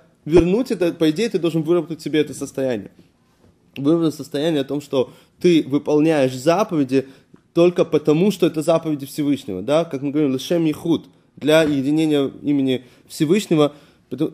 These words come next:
это на самом деле основная причина, почему мы выпол-, должны выполнять заповеди. Да?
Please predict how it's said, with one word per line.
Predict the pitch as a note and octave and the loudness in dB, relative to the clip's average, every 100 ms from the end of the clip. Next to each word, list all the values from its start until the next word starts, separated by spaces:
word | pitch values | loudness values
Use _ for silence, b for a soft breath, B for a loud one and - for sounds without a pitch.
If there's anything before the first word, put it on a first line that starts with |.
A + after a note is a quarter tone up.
| - - | -6 6
это | F3 A3+ F3 D#3+ | 6 8 6 6
на | D#3 D#3 | 4 2
самом | F#3 F#3 F3 | 4 4 2
деле | E3+ E3+ | 2 2
основная | E3+ C#3+ D#3+ D#3+ | 2 0 0 0
причина, | D3 C#3 C#3+ | 0 -6 -8
почему | B2+ C#3 | -4 -4
мы | C3 | -4
выпол-, | C#3 B2+ | -4 0
должны | C#3 B2+ D3 | 0 2 2
выполнять | D3+ D3 C3 B2+ A2+ | 0 0 0 0 0
заповеди. | G#2+ - E2 b b b | -4 -6 -16 b b b
Да? | C3 C#3+ E3+ | 0 0 -2